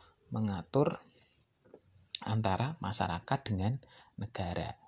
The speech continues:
Jadi misalkan yang sudah saya jelaskan tadi, jadi kalau misalkan Mas siapa ya, saya sampai lupa ini, anak-anak kelas dua belas siapa aja.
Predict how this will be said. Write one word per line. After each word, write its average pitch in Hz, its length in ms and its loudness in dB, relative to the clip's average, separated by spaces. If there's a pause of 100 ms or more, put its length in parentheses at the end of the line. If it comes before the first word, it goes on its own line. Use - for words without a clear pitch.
(800)
Jadi 104 400 2
misalkan 101 720 -2
yang 98 160 -4
sudah 104 160 -4
saya - 160 -8
jelaskan 107 320 -6
tadi, 107 320 -6
jadi 113 240 -4
kalau 104 240 -6
misalkan 107 480 -8 (1500)
Mas 98 480 0 (1120)
siapa 95 320 -2
ya, - 400 -4
saya 104 160 -6
sampai - 320 -6
lupa 101 400 -6
ini, 95 240 -8 (480)
anak-anak 98 400 -6
kelas - 240 -6
dua 110 80 -4
belas - 240 -4
siapa 107 240 4
aja. - 320 -4